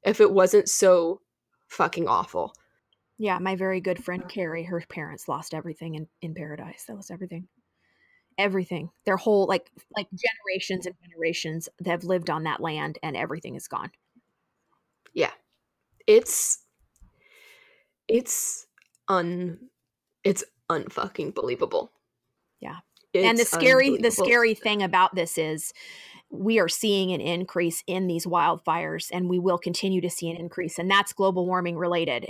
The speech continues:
Speaker 2: But, but they're like, "Global warming's made up, blah, blah, blah."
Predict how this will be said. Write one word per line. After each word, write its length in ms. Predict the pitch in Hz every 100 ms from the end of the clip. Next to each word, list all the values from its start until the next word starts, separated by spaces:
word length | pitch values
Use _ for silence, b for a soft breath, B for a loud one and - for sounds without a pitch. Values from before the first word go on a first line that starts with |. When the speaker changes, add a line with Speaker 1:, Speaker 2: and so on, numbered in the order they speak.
| 170
Speaker 2:
But, 140 | 190 143 190
but 180 | 180 202
they're 160 | 190
like, 180 | 175 196
"Global 280 | 403 508 392
warming's 400 | 403 453 294 311
made 220 | 330 349
up, 180 | 381 - 269
blah, 180 | 330
blah, 100 | 320 311
blah." 180 | 339